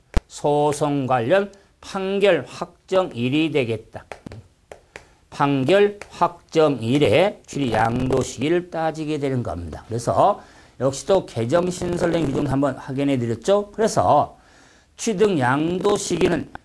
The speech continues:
예도 예지만은 원칙과 외로 구분해서 이렇게 특수한 거래 형태에서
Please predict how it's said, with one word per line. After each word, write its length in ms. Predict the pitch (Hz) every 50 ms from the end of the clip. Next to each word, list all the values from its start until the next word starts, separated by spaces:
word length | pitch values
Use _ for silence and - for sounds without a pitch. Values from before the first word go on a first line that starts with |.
| _ _
예도 640 | 120 104 110 123 135 147 170 185 175 190 202 202 190
예지만은 1000 | 151 147 143 147 147 143 147 147 143 131 120 107 87 98 123 139 113 107 123 123 - - _ _ _ _
원칙과 960 | 98 113 139 156 165 180 185 185 - - 196 185 - - 196 185 175 151 104 95
외로 420 | 110 120 131 151 160 165 180 190 185
구분해서 580 | - - 147 139 127 139 143 139 135 139 143
이렇게 300 | 123 120 135 127 127 -
특수한 640 | - - 202 196 - - - - 202 185 185 190 180
거래 320 | 180 160 147 143 143 147
형태에서 760 | 127 135 131 131 127 - 127 120 107 104 - 170 190 202 202